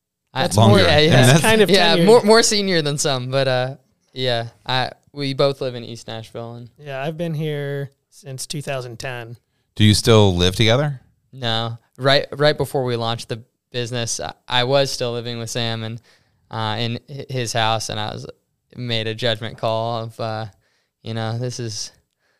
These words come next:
Speaker 1: this is gonna be a bit much if, uh, we're living together and
Speaker 3: Living together,
Speaker 1: starting this.
Speaker 3: working together.
Speaker 1: Yep, yep.
Speaker 3: Are either of you married?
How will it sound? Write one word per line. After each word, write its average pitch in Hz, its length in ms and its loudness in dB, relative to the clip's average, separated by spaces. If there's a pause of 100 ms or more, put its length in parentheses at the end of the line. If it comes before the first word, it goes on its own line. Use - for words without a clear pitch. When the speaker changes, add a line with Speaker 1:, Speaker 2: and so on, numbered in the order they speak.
(180)
Speaker 1:
this 131 180 -10
is 117 140 -10
gonna 113 180 -8
be 113 160 -6
a 120 60 -6
bit 123 180 -4
much 131 420 -6
if, - 220 -12
uh, 123 340 -2
we're 131 120 -4
living 131 240 -2
together 131 340 0
and 127 160 4
Speaker 3:
Living 117 180 6
together, 113 260 8
Speaker 1:
starting 110 180 6
this. - 360 -6 (100)
Speaker 3:
working 110 440 6
together. 98 480 6
Speaker 1:
Yep, - 300 2
yep. 131 320 -4
Speaker 3:
Are 104 120 4
either 147 260 6
of 120 100 6
you 110 100 8
married? 92 520 6